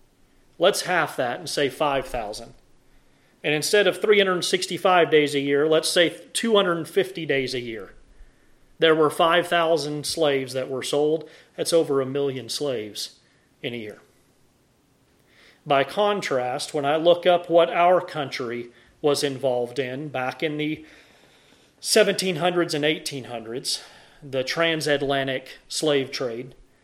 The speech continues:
there were about eighty to eighty-five thousand during the eighteen twenties to eighteen thirties. Eighty thousand a year.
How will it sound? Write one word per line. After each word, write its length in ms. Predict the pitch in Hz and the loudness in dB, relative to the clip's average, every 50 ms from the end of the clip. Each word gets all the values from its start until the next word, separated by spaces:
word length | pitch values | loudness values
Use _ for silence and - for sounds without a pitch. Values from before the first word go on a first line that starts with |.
| _ _ _ _ _ _ _ _ | _ _ _ _ _ _ _ _
there 200 | 139 151 175 196 | 2 4 4 4
were 200 | 190 185 165 160 | 4 4 4 4
about 500 | 151 139 135 147 143 143 139 - - - - | 2 2 2 0 0 0 0 -2 -4 -6 -4
eighty 460 | 170 165 180 185 175 175 175 175 175 | -2 -2 -2 -4 -8 -8 -10 -10 -10
to 120 | 165 - 143 | -8 -8 -8
eighty-five 720 | - 220 165 156 160 160 151 131 - 160 147 135 131 127 | -6 -4 -4 -4 -4 -6 -8 -6 -4 -2 0 0 -2 -4
thousand 880 | 127 - - - 170 160 147 135 135 135 127 110 123 120 120 120 120 120 | -6 -12 -6 -4 -2 0 2 0 0 -2 -4 -8 -10 -10 -10 -12 -8 -2
during 420 | 139 143 147 143 139 143 143 135 | -2 0 0 0 -2 -4 -6 -6
the 320 | 131 131 131 131 131 131 131 - _ _ _ | -6 -6 -6 -6 -6 -8 -12 -20 _ _ _
eighteen 460 | - 160 156 - - - 160 160 156 151 | 0 0 0 0 -6 -8 -6 -6 -8 -6
twenties 400 | - - 160 151 151 151 143 - | -4 -4 -4 -2 -2 -4 -4 -6
to 100 | - 143 | -6 -6
eighteen 480 | 147 143 151 - - - 143 139 131 | -4 -6 -6 -6 -8 -8 -8 -8 -10
thirties. 760 | 127 - - 151 147 139 127 120 104 107 107 - - - - _ _ _ _ _ _ _ _ _ _ _ _ _ _ _ _ _ | -8 -2 0 0 0 0 -2 -6 -10 -10 -12 -10 -10 -12 -12 _ _ _ _ _ _ _ _ _ _ _ _ _ _ _ _ _
Eighty 540 | - 180 170 196 208 196 196 196 190 190 185 - _ | 2 2 2 2 0 -4 -6 -6 -8 -8 -10 -12 _
thousand 920 | _ - - - 185 185 185 175 170 151 127 117 113 101 95 95 98 101 - _ _ _ _ _ _ _ _ _ | _ -8 -4 -2 0 2 4 4 2 2 0 -6 -10 -12 -14 -18 -20 -20 -20 _ _ _ _ _ _ _ _ _
a 100 | - 131 | -6 -6
year. 420 | 123 120 127 120 113 104 90 82 | -6 -6 -8 -10 -10 -12 -12 -14